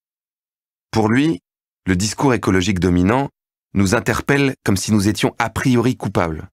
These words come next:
en dette envers notre mère nature, sous la pression constante d'un surmoi écologique. Qu'as-tu fait aujourd'hui pour Dame Nature ? As-tu bien jeté tes vieux papiers dans le conteneur de recyclage prévu à cet effet ? Et les bouteilles en verre, les canettes ?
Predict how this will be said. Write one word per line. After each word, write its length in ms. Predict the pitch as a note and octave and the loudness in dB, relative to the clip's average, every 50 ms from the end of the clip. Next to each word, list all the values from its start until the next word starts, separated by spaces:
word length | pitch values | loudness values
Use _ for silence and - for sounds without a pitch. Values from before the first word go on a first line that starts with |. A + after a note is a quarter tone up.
| _ _ _ _ _ _ _ _ _ _ _ - | _ _ _ _ _ _ _ _ _ _ _ -2
en 100 | F#2 F#2+ | -2 0
dette 460 | F2 F2 A#2+ A#2 - - - - - | 0 0 -2 -2 -4 -8 -10 -8 -6
envers 280 | - F#2+ F2 F#2 F#2+ F#2 | -4 -2 0 0 0 0
notre 240 | F2+ E2 - - F2+ | 0 -2 -2 -2 0
mère 180 | F2+ G2 F#2 | 0 0 0
nature, 480 | F#2 F#2 F2 - - E2 D#2+ D2 D2 D2+ - _ _ _ _ - | 0 0 -2 -2 -4 -4 -2 -2 -4 -6 -10 _ _ _ _ -6
sous 120 | - G#2 | -4 -2
la 80 | F#2 - | -2 -2
pression 320 | - - G2 - A2+ G2 | -2 -4 -4 -2 -4 -4
constante 540 | - - A2 G#2+ F#2+ - - - A#2 A2 F2+ | -2 -2 -2 -2 -2 -2 -4 -2 -2 0 0
d'un 100 | F2 E2 | -2 -2
surmoi 480 | - - - G#2+ F2 F2+ F#2 G2 F#2+ | -2 -4 -2 -2 0 0 0 0 0
écologique. 580 | F2+ E2 - F#2+ F2+ E2+ D#2+ D#2+ - - - - _ _ _ _ _ _ _ _ _ _ _ _ _ _ _ _ _ _ _ _ _ _ _ _ _ _ _ _ | -2 -2 -2 -2 -2 -2 -2 -6 -10 -14 -20 -20 _ _ _ _ _ _ _ _ _ _ _ _ _ _ _ _ _ _ _ _ _ _ _ _ _ _ _ _
Qu'as-tu 260 | - D3 C#3 - C3 | -4 -4 -2 -4 -6
fait 160 | - - C3 | -4 -2 -2
aujourd'hui 380 | A#2+ G#2+ F#2+ G2 F2+ F2 F#2+ F#2 | -2 0 0 -2 -2 -4 -6 -8
pour 180 | - D#2+ D#2+ D#2+ | -6 -6 -4 -2
Dame 160 | F2+ E2+ E2 | -2 0 0
Nature ? 500 | E2+ E2 - - E2+ E2 E2 - - _ _ _ _ _ _ _ _ _ _ _ _ _ _ _ _ _ _ _ _ | -2 -2 -4 -6 -6 -6 -6 -8 -12 _ _ _ _ _ _ _ _ _ _ _ _ _ _ _ _ _ _ _ _
As-tu 220 | F#2 F#2 - G#2 | -6 -6 -4 -4
bien 220 | F#2 F2 G2+ A2+ G#2+ | -2 0 0 0 0
jeté 340 | F#2 G#2+ G2+ - A2+ A2+ A2 | 0 -2 -4 -4 -6 -6 -4
tes 140 | - G#2+ | -6 -8
vieux 160 | F#2+ - A2+ G#2+ | -4 -4 -4 -2
papiers 340 | - G#2+ - - - A2+ | -2 -4 -4 -4 -4 -2
dans 140 | A2 G2+ G2+ | -2 0 0
le 80 | G2 G2 | -2 -2
conteneur 420 | - - G#2 - G#2 G2+ G#2 G2+ | -4 -4 -4 -4 -2 -2 -2 -2
de 80 | G2+ G#2 | -2 -2
recyclage 520 | G2 G2 - - - - G#2 G2+ G2+ - | -4 -4 -6 -6 -6 -4 -2 -2 -2 -4
prévu 280 | - - G#2 G2+ G#2 G#2 | -4 -4 -4 -2 -2 -4
à 40 | G2 | -4
cet 200 | - A2 G#2+ A2 | -4 -4 -6 -6
effet ? 300 | G2+ - - A#2 B2+ - _ _ _ _ _ _ _ _ _ _ _ _ _ _ _ - | -6 -6 -8 -8 -8 -10 _ _ _ _ _ _ _ _ _ _ _ _ _ _ _ -4
Et 80 | A2 A2+ | 0 0
les 100 | A#2 A2+ | 2 2
bouteilles 320 | A2 A#2 G2+ A#2+ A2 G#2 | 2 2 2 2 2 2
en 120 | G#2+ G#2 | 2 2
verre, 400 | F#2+ G2 G2 G2 F#2 F2+ F2 F2 | 0 0 0 2 2 0 0 0
les 120 | F2+ F#2 F2+ | 0 -2 -2
canettes ? 540 | - A2+ G2+ G2 F#2+ - - _ - - | 0 0 0 0 0 -2 -4 _ -16 -16